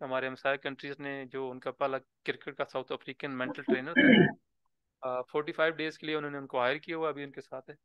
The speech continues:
hockey के साथ। और, अ,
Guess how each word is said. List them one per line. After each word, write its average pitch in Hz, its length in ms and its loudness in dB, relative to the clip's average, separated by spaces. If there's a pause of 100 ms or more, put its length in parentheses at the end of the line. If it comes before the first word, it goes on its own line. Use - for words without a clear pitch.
(360)
hockey 123 280 -14
के 143 120 -10
साथ। 147 160 -16 (1040)
और, 127 180 0 (100)
अ, 127 440 -4